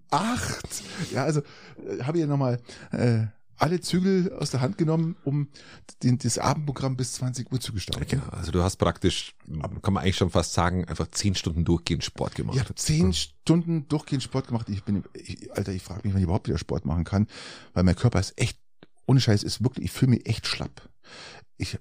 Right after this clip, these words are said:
Speaker 1: mich hat sowas noch nie so richtig, also ich hab das ja, wie gesagt, schon lange mal gehabt, aber mir hat das richtig mitgenommen. Und wenn du jetzt in der, in der rumhörst, hier überall Leute krank,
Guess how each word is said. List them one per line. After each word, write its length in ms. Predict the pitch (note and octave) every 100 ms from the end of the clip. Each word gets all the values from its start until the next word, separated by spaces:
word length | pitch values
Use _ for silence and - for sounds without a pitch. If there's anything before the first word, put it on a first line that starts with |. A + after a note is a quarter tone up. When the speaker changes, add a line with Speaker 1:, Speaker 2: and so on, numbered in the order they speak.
| -
Speaker 1:
mich 140 | E2
hat 140 | A2 -
sowas 300 | D3 C3 G2
noch 180 | F#2+ - -
nie 280 | G2+ A2 F#3
so 200 | F3+ D#3 - - A#2+
richtig, 300 | - C#3 -
also 40 |
ich 80 | -
hab 100 | -
das 120 | C#3
ja, 40 | A#2
wie 20 |
gesagt, 220 | A#2+ A2
schon 80 | G#2+
lange 120 | C#3
mal 80 | A2+
gehabt, 400 | - - - -
aber 180 | A2+ G#2 - -
mir 80 | G#2+
hat 60 | -
das 140 | -
richtig 220 | B2+ D3+
mitgenommen. 400 | D#3 - F#2+ D2+
Und 160 | F#2 F#2+
wenn 80 | B2
du 40 |
jetzt 160 | A#2 -
in 100 | A2+
der, 180 | F2+ - - -
in 80 | G#2
der 100 | G2
rumhörst, 480 | D#3+ A3 A#2+ G2+ -
hier 180 | - - A3
überall 720 | A#3 G#3 - A2 B2+ F3+ F#3+ - - - -
Leute 300 | G#2+ C3+ -
krank, 520 | - - G#2+ F#3 -